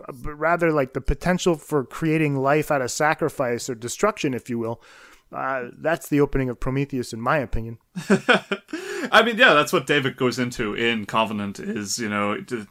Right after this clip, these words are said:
Speaker 2: they've created this, this weapon, and the weapon is just this incredibly volatile genetic structure that, exposed
Speaker 1: Yeah.
Speaker 2: to things,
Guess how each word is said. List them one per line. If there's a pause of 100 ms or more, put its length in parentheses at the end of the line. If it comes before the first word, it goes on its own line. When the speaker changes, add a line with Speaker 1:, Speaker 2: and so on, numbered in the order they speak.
Speaker 2:
they've
created
this, (220)
this
weapon,
and
the
weapon
is
just
this (260)
incredibly
volatile
genetic
structure (300)
that,
exposed
Speaker 1:
Yeah.
Speaker 2:
to
things,